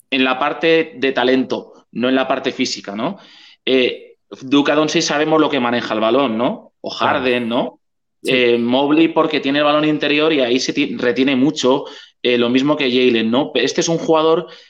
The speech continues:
Speaker 1: de soltar rápido el balón porque tiene mucha creatividad, ve el pase rapidísimo, tiene, es el, el mejor de, de los cuatro pasando el balón, claramente, ¿no? Tiene, entonces, por eso no tiene tanto usaje, porque no, no, no necesita botar mucho el balón.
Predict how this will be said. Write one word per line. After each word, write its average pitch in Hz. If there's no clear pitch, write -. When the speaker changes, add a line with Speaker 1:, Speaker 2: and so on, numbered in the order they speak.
Speaker 1:
de 127
soltar 131
rápido 160
el 151
balón 151
porque 127
tiene 147
mucha 156
creatividad, 139
ve 147
el 156
pase 151
rapidísimo, 139
tiene, 143
es 151
el, 160
el 147
mejor 139
de, 156
de 127
los 123
cuatro 143
pasando 131
el 123
balón, 113
claramente, 120
¿no? 135
Tiene, 120
entonces, 143
por 135
eso 151
no 160
tiene 147
tanto 123
usaje, 120
porque 117
no, 135
no, 151
no 143
necesita 156
botar 123
mucho 123
el 110
balón. 110